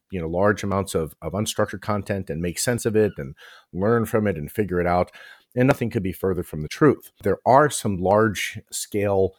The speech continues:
data approaches to handling things like support calls and building content. And that's akin to machine translation. So machine translation uses large amounts of data by comparing languages, by comparing s-, things that are written in English and things that are written in,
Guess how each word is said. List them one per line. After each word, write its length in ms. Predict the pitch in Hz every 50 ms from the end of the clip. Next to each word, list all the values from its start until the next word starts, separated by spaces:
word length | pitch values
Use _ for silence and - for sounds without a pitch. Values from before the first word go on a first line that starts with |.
| _
data 240 | - 120 127 135 139 -
approaches 640 | - - - 98 85 76 - - 80 80 78 - -
to 500 | - - - 101 92 85 82 82 71 - - -
handling 380 | - 107 98 92 90 90 87
things 240 | - - 90 82 -
like 140 | 85 82 -
support 400 | - - 90 - - 98 87 -
calls 440 | - - 92 82 80 85 90 - -
and 220 | 85 78 78 80
building 340 | - 90 87 85 73 82 78
content. 600 | - - - 101 101 104 - - 80 73 82 85 - _ _ _ _ _ _ -
And 140 | 101 104
that's 280 | 107 117 120 - - - -
akin 420 | 101 - - 110 104 101 101 92
to 420 | - - - 95 90 87 85 82 - _
machine 340 | 92 92 - - 127 120 110
translation. 720 | - - 107 90 82 - 104 131 143 - - - - - _ _ _ -
So 200 | - - 104 90
machine 300 | 90 92 - - 107 98
translation 640 | - - 95 87 80 - 131 156 147 - 107 95
uses 340 | 95 87 87 - - 90 80
large 540 | 80 82 82 92 104 107 113 113 87 92 101 - _ -
amounts 420 | 95 90 95 90 92 95 - - -
of 280 | - 87 80 73 78
data 440 | 76 90 92 110 104 82 71 76 - _
by 140 | - 87 85
comparing 800 | - - 92 85 - - 113 107 101 98 98 95 92 90 85 - -
languages, 640 | 104 131 160 160 113 95 - - - - - - -
by 120 | - 90 85
comparing 400 | - - 90 - 95 90 90 90
s-, 140 | - - - _ _
things 160 | - 107 98 -
that 80 | -
are 60 | 82
written 180 | 80 98 - 90
in 100 | 85 90
English 360 | 117 147 143 131 127 - - -
and 80 | 85
things 160 | - 92 82
that 80 | - 76
are 60 | 85
written 220 | 82 87 - 85 85
in, 260 | 82 80 80 78